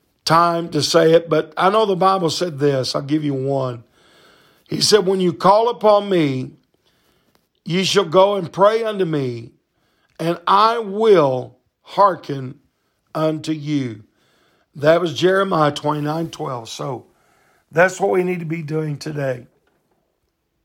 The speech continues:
I pray that God is, uh, is with you today, and I'm praying today this podcast episode has been a blessing. I hope it has.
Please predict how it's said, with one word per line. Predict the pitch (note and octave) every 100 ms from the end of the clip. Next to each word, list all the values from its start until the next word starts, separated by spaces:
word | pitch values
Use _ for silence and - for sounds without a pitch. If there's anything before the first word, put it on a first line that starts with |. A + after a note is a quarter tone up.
| _ _ _ _ - - -
I | - F#3+
pray | - F#3+ F#3
that | E3+ D#3
God | E3 F3 F3 F3 - _ _ _ _ _ _ _ -
is, | D3+ D3+ C3 C#3+
uh, | C3+ B2+ A#2+ D3 _ _ _ _ _ _ _ _ _ _ _ _
is | D#3 C3+
with | C3 F#3+ E3+
you | F3+
today, | E3 D#3+ E3+ E3+ E3+
and | D#3
I'm | C#3+
praying | C3 D#3 E3 E3 D#3+ D#3 _
today | - C#3 D#3 D#3
this | C#3+ C#3
podcast | - D3+ D3+ - D3+ D3 - _ _ _ _ _ _ _ _
episode | E3+ E3+ D3+ E3+ E3+
has | D3
been | D#3+ D#3
a |
blessing. | A#2 D3+ E3 D3 D#3+ D#3
I | - E3
hope | D3 F3+ F3+
it | C3+
has. | B2+ E3 E3 D#3+ D#3+